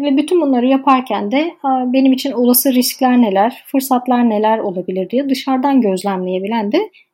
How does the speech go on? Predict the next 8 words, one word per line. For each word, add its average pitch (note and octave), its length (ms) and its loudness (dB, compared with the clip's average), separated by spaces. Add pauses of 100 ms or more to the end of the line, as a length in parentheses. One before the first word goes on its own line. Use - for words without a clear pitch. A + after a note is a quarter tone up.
(120)
büyücü D#4+ 240 8
arketipi. G#3+ 560 0
Bu D#4+ 100 -6
dördü D#4+ 300 4
üzerine C4+ 480 2
kuruluyor. G3 520 -4 (560)
Ve, F4 340 4 (180)
e, C#4 280 6